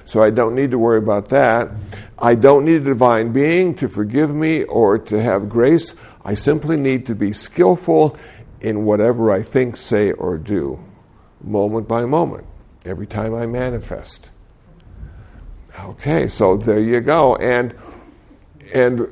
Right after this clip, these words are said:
and this allowed me, as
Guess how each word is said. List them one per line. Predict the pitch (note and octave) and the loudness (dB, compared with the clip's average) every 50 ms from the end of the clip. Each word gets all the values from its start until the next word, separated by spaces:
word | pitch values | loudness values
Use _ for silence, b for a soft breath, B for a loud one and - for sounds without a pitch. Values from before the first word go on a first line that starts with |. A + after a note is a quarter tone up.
| - - - - - - - - - - - - - - - - _ _ _ _ _ _ _ _ - - - - - | -10 -20 -18 -16 -14 -12 -12 -12 -14 -16 -20 -20 -20 -20 -20 -20 _ _ _ _ _ _ _ _ -20 -20 -18 -6 0
and | C3 C3 C3+ C#3 | 2 2 4 6
this | E3 F#3+ F#3+ - | 6 4 6 4
allowed | A3 A3 G#3+ F#3+ F3 D#3+ C#3 B2 | 4 6 6 8 8 6 6 4
me, | C#3+ F3 G3 F#3 D3 C3 C3+ C#3 C3+ - - - - - - _ _ _ _ - | 6 6 6 6 6 4 0 -4 -8 -12 -18 -20 -20 -20 -20 _ _ _ _ -2
as | B2 B2+ A#2+ B2+ B2 - | 0 2 2 2 2 -2